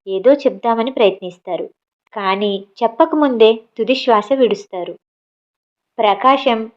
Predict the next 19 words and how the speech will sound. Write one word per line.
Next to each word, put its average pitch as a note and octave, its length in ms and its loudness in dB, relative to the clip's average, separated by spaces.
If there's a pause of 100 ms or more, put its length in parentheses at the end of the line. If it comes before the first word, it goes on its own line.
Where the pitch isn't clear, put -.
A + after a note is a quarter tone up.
(140)
అతని C4+ 260 0
మేనమామని C#4+ 600 4
తప్పించుకుని A#3 960 -4
ఇందిర G#3 340 2
దగ్గరికి G3+ 440 2
వచ్చేస్తాడు, F#3+ 800 0 (400)
కానీ F#3+ 440 -4
ఇందిర, G#3 540 0 (1120)
"ఇలా A3 240 2
తప్పించుకుని C#4 720 -2
వచ్చే B3+ 340 4
పిరికివాడంటే A3+ 840 2
నాకు G#3+ 260 -2
ఇష్టం A3 320 -6
ఉండదు, G3+ 400 2
వెళ్ళిపోమ్మంటుంది." F#3 960 0 (680)
అంతా G3 320 0
ఆలోచించుకున్న C4+ 840 2
ప్రకాశం A#3+ 760 0